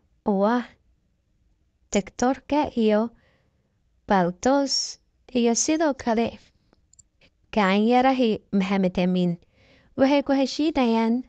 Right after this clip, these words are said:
si baxsan hantidaas loo qaadi lahaa. Iyo sidoo kale kalkaaliyaha uu aad iyo aad u cabsi qabo, maadaama uu shan maca ka soo caafimaaday, marna hadduu shan maca ka caafimaaday, kalkaaliyaha nafsadiisa ayuu cabsaday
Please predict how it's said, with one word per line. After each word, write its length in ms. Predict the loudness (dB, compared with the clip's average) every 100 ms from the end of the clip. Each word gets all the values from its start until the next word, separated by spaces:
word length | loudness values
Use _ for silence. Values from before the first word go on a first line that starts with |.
| -12
si 300 | -6 -2 0
baxsan 380 | 0 -2 -2 0
hantidaas 480 | 0 0 0 0 -2
loo 200 | -2 -2
qaadi 380 | -2 -2 0 0
lahaa. 400 | -2 -4 -4 -6 _ _ _ _ _ _ _ _ _ _ _ _ _ _ 0
Iyo 200 | 0 0
sidoo 400 | -2 0 2 0
kale 500 | 0 0 2 0 -4 _
kalkaaliyaha 760 | -4 -2 -2 0 2 2 2 0
uu 160 | 0 2
aad 240 | 2 2
iyo 100 | 2 0
aad 100 | 0
u 40 | -4
cabsi 280 | -4 -6 -4
qabo, 400 | -2 0 -2 -4 _ _ _ -4
maadaama 600 | 0 0 0 2 2 0
uu 80 | -2
shan 240 | 0 0
maca 240 | 0 -4 -6
ka 40 |
soo 160 | -2 0
caafimaaday, 800 | 2 0 0 0 0 0 0 -2 -8 -20 _ _ 0
marna 260 | 0 2
hadduu 200 | 0 0 0
shan 200 | 0 0
maca 180 | -2 -2
ka 140 | -2
caafimaaday, 760 | 0 0 -2 -2 0 0 0 -2 -4 _ _ _ _ -2
kalkaaliyaha 760 | -2 0 2 2 4 2 2 2
nafsadiisa 640 | 0 -2 -4 -2 -2 0
ayuu 200 | 0 0
cabsaday 720 | 0 0 -2 0 0 0 -2